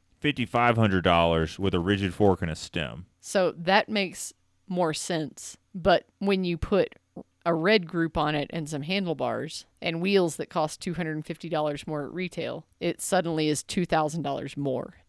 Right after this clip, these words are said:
Speaker 2: All right, we should move on. This is probably boring people. We don't need to sit here and go through <laughs> prices and shit. If it's not boring our listeners, it's boring me. <laughs>
Speaker 1: Yeah, I mean, a red group and a transmission group.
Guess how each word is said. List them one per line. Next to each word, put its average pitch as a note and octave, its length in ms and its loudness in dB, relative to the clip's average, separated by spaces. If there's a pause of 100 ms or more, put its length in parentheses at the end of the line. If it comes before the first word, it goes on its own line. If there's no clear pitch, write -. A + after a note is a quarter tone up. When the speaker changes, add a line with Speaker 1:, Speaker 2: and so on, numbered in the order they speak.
(340)
Speaker 2:
All D#3 120 -6
right, C#3 280 -8
we B3 140 4
should A#3+ 180 2
move D3+ 160 0
on. C3+ 220 -6
This F3+ 180 -4
is D#3 140 -8
probably D3 420 -6 (180)
boring D3+ 320 -6
people. E3 440 -12
We G#3 100 -2
don't G#3 220 2
need D#3 140 -2
to D3+ 60 -2
sit D3 220 -2
here D#3+ 140 -4
and C#3+ 80 -2
go C#3 120 -2
through - 200 -20
<laughs> - 40 -20
prices D#3+ 440 -6
and E3 120 -6
shit. - 320 -6 (300)
If F3+ 160 -2
it's G#3 140 0
not B3 200 2
boring G3 300 6
our E3+ 140 2
listeners, D#3+ 420 0
it's D3 140 -10
boring E3 360 -4
me. C#3 380 -4
<laughs> - 40 -12 (320)
Speaker 1:
Yeah, F#3 280 -2
I F#3+ 40 -2
mean, F#3 320 -4 (420)
a F3 140 0
red E3 400 0
group F3 340 -4
and D#3+ 100 -4
a D#3 60 -2
transmission D#3 720 -6
group. C3 400 2